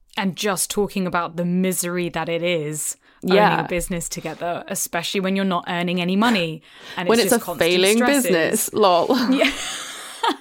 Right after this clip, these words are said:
Speaker 1: Lol, lol, lol. But yeah, it's not fucking easy.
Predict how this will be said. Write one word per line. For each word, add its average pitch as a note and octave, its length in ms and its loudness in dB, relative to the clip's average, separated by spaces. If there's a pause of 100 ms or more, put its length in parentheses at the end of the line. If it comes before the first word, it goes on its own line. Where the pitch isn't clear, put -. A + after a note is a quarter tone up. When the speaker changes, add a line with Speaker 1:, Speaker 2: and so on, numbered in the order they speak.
(160)
Speaker 1:
Lol, A#3 180 -2
lol, A#3+ 120 0
lol. - 300 0 (540)
But B3+ 100 4
yeah, A3 200 4
it's B3 160 2
not C#4 260 4
fucking A3 360 0
easy. G3 520 0